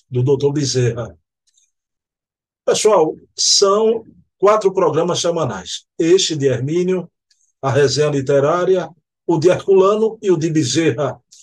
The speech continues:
Mas temos também os programas mensais, todo primeiro sábado, conversando aqui com Charles Kemp, presidente da Federação Espírita Francesa.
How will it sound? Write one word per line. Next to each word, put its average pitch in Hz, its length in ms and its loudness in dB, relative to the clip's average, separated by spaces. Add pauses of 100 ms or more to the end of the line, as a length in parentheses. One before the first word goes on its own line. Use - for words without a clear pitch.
(140)
Mas 208 220 -2
temos 208 280 -2
também 185 440 0 (240)
os 160 160 -2
programas 175 640 -2
mensais, 165 960 -2 (640)
todo 202 340 6
primeiro 165 380 0
sábado, 165 540 -2
conversando 156 580 -2
aqui 151 240 -4
com 147 140 -8
Charles 135 480 -4
Kemp, 160 320 0 (580)
presidente 151 540 0
da 151 120 0
Federação 143 520 -2
Espírita 135 500 -6
Francesa. 185 640 0